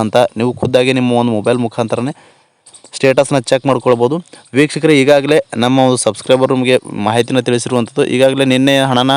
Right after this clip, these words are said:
ಬೆಳೆ ಹಾನಿ ಪರಿಹಾರನ ಅವರಿಗೆ ಜಮಾ ಆಗಿರುವಂಥದ್ದು with proof ತಮಗೆ ಮಾಹಿತಿನ ತಿಳಿಸ್ಕೊಟ್ಟಿದ್ದೀನಿ. ಯಾರಿಗೆಲ್ಲ ಜಮಾ ಆಗಿದೆ ದಯವಿಟ್ಟು ಕಾಮೆಂಟ್ ಬಾಕ್ಸಲ್ಲಿ ಕಾಮೆಂಟ್ ಮಾಡಿ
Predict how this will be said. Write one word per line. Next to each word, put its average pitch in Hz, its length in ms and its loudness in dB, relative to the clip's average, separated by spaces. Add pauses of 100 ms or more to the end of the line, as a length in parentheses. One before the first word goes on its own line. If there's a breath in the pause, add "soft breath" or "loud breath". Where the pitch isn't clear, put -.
(140)
ಬೆಳೆ 120 140 4
ಹಾನಿ 131 220 0
ಪರಿಹಾರನ 123 440 2
ಅವರಿಗೆ 120 280 -2
ಜಮಾ 117 220 2
ಆಗಿರುವಂಥದ್ದು 123 460 0 (420 loud breath)
with 143 220 2
proof 147 140 0 (100)
ತಮಗೆ 139 260 0
ಮಾಹಿತಿನ 127 360 0
ತಿಳಿಸ್ಕೊಟ್ಟಿದ್ದೀನಿ. 131 580 -2
ಯಾರಿಗೆಲ್ಲ 151 380 2 (100)
ಜಮಾ 139 260 2
ಆಗಿದೆ 131 280 0 (160)
ದಯವಿಟ್ಟು 143 420 0 (380 loud breath)
ಕಾಮೆಂಟ್ 139 300 0
ಬಾಕ್ಸಲ್ಲಿ 135 360 0
ಕಾಮೆಂಟ್ 127 300 0
ಮಾಡಿ 120 140 0